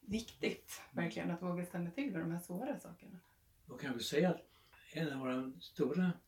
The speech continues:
Speaker 2: kan säga, framgångar i fallskärmsprojektet, där vi behandlade för första gången psykos under fem år,
Speaker 1: Mm.
Speaker 2: det var att självmordstalen gick ner ganska betydande.
Speaker 1: Mm. Det kunde ni se?
Speaker 2: Ja.
Speaker 1: Mm.
Speaker 2: Det var ungefär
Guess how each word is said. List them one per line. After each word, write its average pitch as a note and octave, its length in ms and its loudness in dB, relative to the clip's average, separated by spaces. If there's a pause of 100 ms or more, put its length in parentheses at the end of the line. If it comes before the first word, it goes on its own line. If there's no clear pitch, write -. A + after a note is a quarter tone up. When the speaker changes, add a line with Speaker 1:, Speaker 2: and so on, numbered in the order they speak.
(500)
Speaker 2:
kan - 100 -12
säga, B2+ 160 -10
framgångar D#3+ 640 8
i C3 120 6
fallskärmsprojektet, C3 1120 0 (800)
där A#2+ 100 -6
vi B2+ 140 4
behandlade A#2+ 400 -4
för - 100 -10
första - 280 -6
gången A#2+ 160 -2
psykos - 440 0
under A#2+ 180 -4
fem B2+ 240 0
år, B2 200 0 (220)
Speaker 1:
Mm. G#3 220 -4 (420)
Speaker 2:
det C3 80 -6
var E3 240 4
att - 240 -10 (380)
självmordstalen B2+ 640 2
gick A#2+ 200 -4
ner C3 140 -2
ganska B2 300 -8 (140)
betydande. C3+ 520 -8 (120)
Speaker 1:
Mm. F3 160 -2 (120)
Det G#3 120 -6
kunde G3+ 240 0
ni G#3 100 2
se? G3 260 -2 (120)
Speaker 2:
Ja. B2+ 360 -2
Speaker 1:
Mm. F3+ 160 2 (1200)
Speaker 2:
Det - 240 -12
var A#3+ 140 0 (1040)
ungefär B2 560 -8